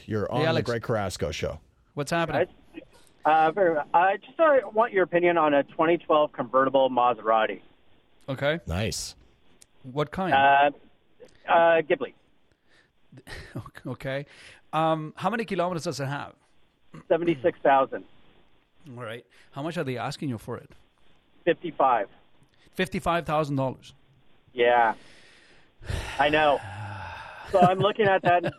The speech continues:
Speaker 3: saying, "Okay, I can go get a brand new Fiat convertible for thirty-eight, forty, or I can get a really nice luxury,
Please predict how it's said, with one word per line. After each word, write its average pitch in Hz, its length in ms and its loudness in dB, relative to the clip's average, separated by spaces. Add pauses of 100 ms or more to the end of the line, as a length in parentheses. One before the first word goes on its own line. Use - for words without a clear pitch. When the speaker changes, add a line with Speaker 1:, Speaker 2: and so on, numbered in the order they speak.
Speaker 3:
saying, 160 220 4
"Okay, 156 260 0
I 139 100 4
can 156 160 -2
go 165 180 4
get 156 180 4
a 147 240 4
brand 143 240 2
new 135 220 -2 (200)
Fiat 208 300 2
convertible 135 920 2
for 127 640 4
thirty-eight, 135 840 2 (280)
forty, 120 640 0 (540)
or 139 400 4
I 127 100 2
can 131 140 -12
get 127 140 2
a 123 60 2
really 127 300 2
nice 120 160 2 (100)
luxury, 117 840 -2